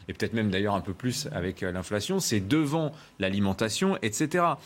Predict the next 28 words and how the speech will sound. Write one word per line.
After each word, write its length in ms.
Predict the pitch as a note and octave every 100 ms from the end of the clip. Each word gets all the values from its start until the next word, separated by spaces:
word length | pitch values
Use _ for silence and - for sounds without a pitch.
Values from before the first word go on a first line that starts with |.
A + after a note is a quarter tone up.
| - - - - A2
Mais 60 |
alors, 200 | C3 -
c'est 140 | - E3+
vrai 240 | D3 F#3+
que 100 | -
le 80 | C#3+
logement, 520 | C3+ A#2 C#3+ G3 F3
c'est 280 | - F3 E3
aussi 380 | D#3+ - F3 D3+
un 80 |
domaine 400 | B2 B2 B2 A2+
qui 180 | G#2+ -
est 140 | G2 -
technique, 640 | D3 - B2 C3+ C#3+ -
qui 100 | -
est 80 | G#2
complexe. 720 | - C#3 - B2 A#2 A#2+ - -
C'est 140 | A#2
un 80 | G2+
domaine 360 | G#2+ A2+ A#2+
de 80 | G2
long 300 | F#2 A2 C3
terme. 340 | B2 A2+ A#2 A2
Quand 100 | F#2
vous 140 | F2+
lancez 280 | G2+ G2 A2
des 100 | F#2+
projets, 480 | - G2+ G2 G#2+